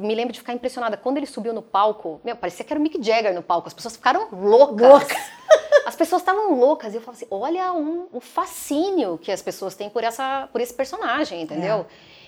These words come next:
Speaker 1: Então, assim, eu achei muito legal, porque também é uma, é uma pessoa singular.
Speaker 2: É isso.
Speaker 1: Ele não tá preocupado em agradar ou desagradar. Então, assim, eu gosto de gente
Speaker 2: É.
Speaker 1: assim, sabe?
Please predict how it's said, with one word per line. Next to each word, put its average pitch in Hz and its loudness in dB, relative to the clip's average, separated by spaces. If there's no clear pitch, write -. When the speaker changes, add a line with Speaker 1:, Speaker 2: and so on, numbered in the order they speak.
Speaker 1:
Então, 240 0
assim, 202 -4
eu 330 -2
achei 269 -4
muito 247 -4
legal, 165 -2
porque 185 -6
também 254 -2
é 240 0
uma, 254 -4
é 214 -6
uma 226 -6
pessoa 247 -4
singular. 262 -2
Speaker 2:
É 180 -10
isso. 156 -12
Speaker 1:
Ele 180 -8
não 226 -4
tá 240 2
preocupado 247 2
em 247 2
agradar 208 4
ou 202 -2
desagradar. 202 -4
Então, 262 -6
assim, 262 -6
eu 214 -2
gosto 226 -4
de 208 -12
gente 202 -12
Speaker 2:
É. 170 -8
Speaker 1:
assim, 156 -10
sabe? 160 -10